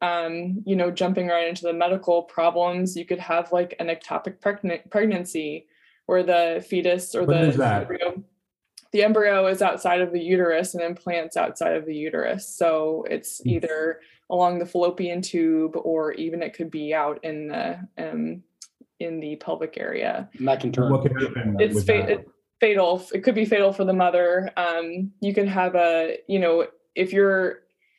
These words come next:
Speaker 1: say, in Missouri, um, now, you know, you can't have an abortion unless it's, like, a emergency. Um,
Speaker 3: But who knows how that's defined and by
Speaker 1: yeah,
Speaker 3: who?
Speaker 1: so you have to, now doctors are already having to fight for,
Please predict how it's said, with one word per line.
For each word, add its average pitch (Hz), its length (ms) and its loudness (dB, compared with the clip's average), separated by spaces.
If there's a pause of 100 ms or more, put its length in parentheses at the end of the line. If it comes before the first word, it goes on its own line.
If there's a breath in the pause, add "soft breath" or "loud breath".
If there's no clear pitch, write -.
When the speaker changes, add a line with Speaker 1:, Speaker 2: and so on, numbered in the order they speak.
(160)
Speaker 1:
say, 196 220 0
in 196 100 2
Missouri, 185 840 2
um, 175 260 0
now, 175 420 2
you 190 160 0
know, 180 100 0
you 175 180 -6
can't 190 360 -4
have 170 380 0 (300)
an 180 160 0
abortion 170 500 -2
unless 170 360 -6
it's, - 280 -4
like, 165 180 -2
a 175 320 -2
emergency. 202 880 -2 (520 soft breath)
Um, 175 720 -2
Speaker 3:
But 120 220 -2
who 151 180 6
knows 135 320 2
how 123 180 -2
that's 101 320 -4
defined 98 480 -8
and 131 120 0
by 226 120 4
Speaker 1:
yeah, 196 180 2
Speaker 3:
who? 147 80 6
Speaker 1:
so 208 320 4
you 214 200 2
have 208 220 0
to, 196 380 2
now 196 380 0 (100)
doctors 190 400 0
are 190 180 4
already 185 640 2
having 180 380 -4
to 185 100 -12
fight 156 480 -4
for, 175 200 -8